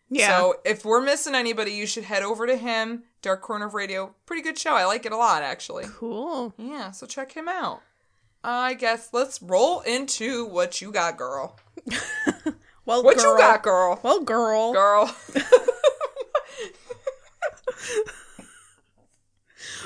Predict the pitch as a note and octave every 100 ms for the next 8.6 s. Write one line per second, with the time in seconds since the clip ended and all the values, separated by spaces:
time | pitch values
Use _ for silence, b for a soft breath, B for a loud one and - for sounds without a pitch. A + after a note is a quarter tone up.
0 | B E4 D#4+ F4 F4 F4 E4+ E4 C#4 C4
1 | A3+ B3+ A#3+ G3 G3+ G#3+ - b b b
2 | _ B3 C4 A#3 C4+ _ _ _ _ _
3 | - C#4+ G4 G4+ - C#4+ D4 C#4 B3+ A3+
4 | - B3 A#3+ G#3 - A3+ G3+ - G3 F3
5 | F3 F#3 _ _ _ _ _ _ A3 A#3
6 | B3+ B3+ B3+ F#3+ D#3 F#3 - G#3+ G#3 G#3+
7 | A#3+ A3+ A#3+ B3 G3 - - G3 F#3+ F3+
8 | E3 - E3 E3 A#3+